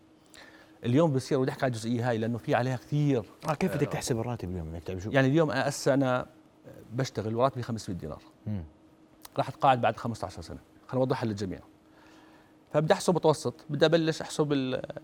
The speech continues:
Speaker 1: ال-، متوسط الأجر على مدار خمستاشر سنة. أجري خمسمية دينار اليوم بالألفين واثنين وعشرين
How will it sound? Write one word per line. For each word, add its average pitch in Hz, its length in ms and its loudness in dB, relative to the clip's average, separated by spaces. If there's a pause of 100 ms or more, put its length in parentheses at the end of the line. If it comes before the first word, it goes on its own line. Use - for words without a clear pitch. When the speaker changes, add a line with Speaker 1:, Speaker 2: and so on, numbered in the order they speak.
(100)
Speaker 1:
ال-، - 680 -8
متوسط 147 360 -2
الأجر 143 340 0
على 131 220 0
مدار 131 280 2
خمستاشر 117 460 -8
سنة. 85 200 -10 (800)
أجري 139 400 4
خمسمية 131 360 -2
دينار 123 320 -2
اليوم 110 440 -4 (160)
بالألفين 123 640 -2 (100)
واثنين 110 580 -4
وعشرين 101 400 -2